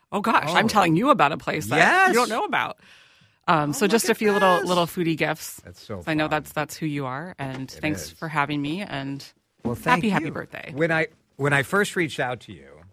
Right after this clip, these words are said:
Speaker 2: you said, "Why do you wanna talk to me?"
Speaker 1: <laughs> I know.
Speaker 2: <laughs> You are one of the rare people who spent, uh, a career in local media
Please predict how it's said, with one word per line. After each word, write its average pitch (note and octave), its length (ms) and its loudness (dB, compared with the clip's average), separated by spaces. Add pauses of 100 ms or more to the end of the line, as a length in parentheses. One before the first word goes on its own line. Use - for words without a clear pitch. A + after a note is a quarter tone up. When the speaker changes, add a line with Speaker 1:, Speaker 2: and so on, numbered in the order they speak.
(500)
Speaker 2:
you G2+ 180 -4
said, F#2 720 -2 (640)
"Why E2+ 160 -8
do G2+ 60 -2
you G#2+ 60 0
wanna A2 180 0
talk A#2 240 0
to C3+ 80 -2
me?" D#3 80 0
Speaker 1:
<laughs> F4+ 320 -6
I G#4+ 240 0 (760)
know. - 120 10
Speaker 2:
<laughs> - 520 -18
You F3 160 8
are A3+ 120 10
one F#3+ 160 8
of F3+ 80 2
the F3 100 4
rare D#3+ 360 6
people D#3 580 0 (140)
who C#3+ 140 0
spent, D3+ 560 2
uh, A#2 420 2
a A2+ 100 -2
career C3 480 2
in B2 300 -2
local A2+ 280 -2
media G2 520 -4